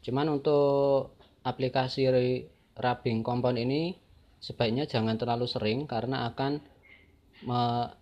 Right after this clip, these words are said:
akan menyebabkan catnya menipis. Demikian tadi cara untuk menghaluskan atau menghilangkan baret halus di mobil.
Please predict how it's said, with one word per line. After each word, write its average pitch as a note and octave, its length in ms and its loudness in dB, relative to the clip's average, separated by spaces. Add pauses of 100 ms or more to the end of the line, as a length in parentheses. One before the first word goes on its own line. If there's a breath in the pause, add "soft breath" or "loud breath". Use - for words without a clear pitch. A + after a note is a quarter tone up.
(140)
akan C#3+ 400 0
menyebabkan C3+ 720 0
catnya C3+ 640 -2 (480)
menipis. B2 560 -2 (1800)
Demikian A#2+ 400 2
tadi C#3 240 2
cara B2+ 320 2
untuk B2 400 -2
menghaluskan A#2+ 1040 0
atau A#2+ 320 -4
menghilangkan A2 880 -2 (240)
baret G#2+ 320 -2
halus G#2+ 240 -2
di - 80 -8
mobil. G#2+ 480 -4